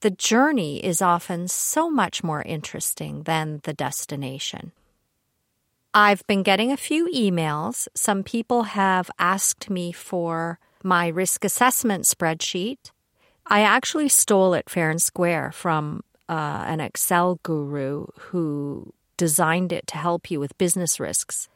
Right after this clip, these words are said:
I just modified the examples to show relationship risks instead. If you're interested, you can still email me for it. I have been sending it to a few people, so I hope they're having fun with that.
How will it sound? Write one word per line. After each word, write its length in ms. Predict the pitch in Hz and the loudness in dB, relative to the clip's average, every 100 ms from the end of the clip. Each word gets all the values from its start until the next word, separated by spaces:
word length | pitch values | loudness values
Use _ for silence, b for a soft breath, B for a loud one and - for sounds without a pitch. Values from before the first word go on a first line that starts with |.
| _ _ _ _ | _ _ _ _
I 100 | 220 | 0
just 180 | 226 247 | 2 2
modified 480 | 190 170 175 175 165 | 4 4 2 0 0
the 120 | 170 | -2
examples 680 | 151 - 147 160 220 240 - | -2 -2 -2 -4 -4 -2 -2
to 140 | - | -2
show 640 | 165 - 170 151 147 143 - _ _ - | -2 0 0 0 -2 -6 -8 _ _ 0
relationship 720 | 180 147 147 165 147 156 - | 2 2 -2 -4 -4 -6 -4
risks 400 | 147 143 - - | -2 0 -2 -4
instead. 500 | 143 - - 147 123 b b b - | -2 -2 0 -2 -4 b b b -18
If 160 | - | 2
you're 100 | 262 | 4
interested, 680 | 285 381 - 349 - 170 151 | 4 2 2 2 2 0 -2
you 80 | 180 | -4
can 160 | - 180 | -4 -4
still 360 | - 247 277 - | -2 0 0 -2
email 400 | 269 277 175 151 | -2 0 0 -2
me 140 | 151 | -6
for 280 | - 165 147 | -8 -4 -4
it. 100 | - | -4
I 100 | - | -4
have 400 | 160 180 196 208 | -2 0 0 0
been 160 | 226 202 | -2 0
sending 380 | - 254 320 165 | 2 2 0 -4
it 140 | - | -6
to 160 | - 156 | -6 -6
a 60 | |
few 240 | 147 - 151 | -4 -6 -6
people, 520 | - 165 135 127 - _ _ | -6 -6 -6 -8 -10 _ _
so 320 | - 185 170 - | 0 2 2 2
I 80 | |
hope 320 | 175 180 180 - | 0 0 -2 -2
they're 380 | 196 185 175 180 _ _ - | 0 0 0 -6 _ _ -4
having 280 | 208 220 | 0 0
fun 280 | 220 - 226 403 | -2 0 0 0
with 160 | 247 - | -2 -2
that. 240 | 151 139 | -4 -6